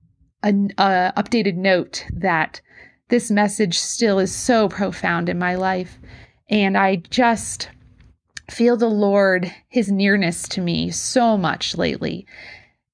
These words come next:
And it's so pivotal that I see that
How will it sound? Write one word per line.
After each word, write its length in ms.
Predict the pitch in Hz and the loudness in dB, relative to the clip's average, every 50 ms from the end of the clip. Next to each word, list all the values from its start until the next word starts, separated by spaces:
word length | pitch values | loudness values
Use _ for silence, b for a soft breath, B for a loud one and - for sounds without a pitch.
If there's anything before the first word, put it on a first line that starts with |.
| _ _ _ _ | _ _ _ _
And 140 | - - 220 | 0 0 0
it's 160 | 220 214 - | 0 -2 -4
so 720 | - - - - - - 277 277 269 269 277 269 269 277 240 - | -10 -10 -10 -6 -2 0 2 4 4 4 4 4 2 2 0 -2
pivotal 480 | - - - 226 202 208 185 190 180 175 | -4 -2 -2 -2 0 0 -2 0 0 0
that 200 | 170 196 202 - | 0 0 0 0
I 120 | - 190 | 0 -4
see 480 | 196 190 - - - 247 233 233 220 208 | -4 -4 -4 -4 -2 0 2 2 2 2
that 340 | 175 190 175 165 165 - | 2 2 2 4 2 0